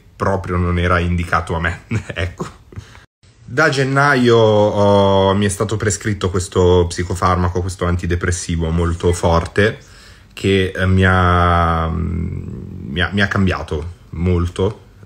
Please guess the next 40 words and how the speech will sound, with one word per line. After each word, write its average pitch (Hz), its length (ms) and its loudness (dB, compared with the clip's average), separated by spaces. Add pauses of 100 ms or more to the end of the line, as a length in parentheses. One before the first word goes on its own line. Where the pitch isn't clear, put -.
eh, 82 580 -2
mi 82 160 -2
ha 80 160 0
agitato 87 800 -4 (140)
tanto 85 640 -2 (680)
e 101 100 0
mi 104 80 4
ha 110 40 4
dato 101 220 2
anche 98 200 2
degli 98 140 0
effetti 90 300 -6
collaterali 90 480 0
dal 85 140 0
punto 87 220 -2
di 85 80 -2
vista 82 280 -4
fisico 76 600 -6
molto 78 300 -6
forti, 78 540 -6
fino 85 320 -2
al 90 140 2
punto 90 500 0
di 80 280 -2
provocarmi 82 540 -2
dei 80 160 -4
tic 85 300 -8
nervosi 80 1000 -2
alla 78 240 -4
bocca 85 560 0
e 76 260 -6
da 82 100 -6
impedirmi 78 840 -4
di 73 120 -10
parlare 76 460 -4
in 76 80 -6
maniera, 73 540 -4
in - 100 -10
maniera 82 280 -4
libera. 78 360 -8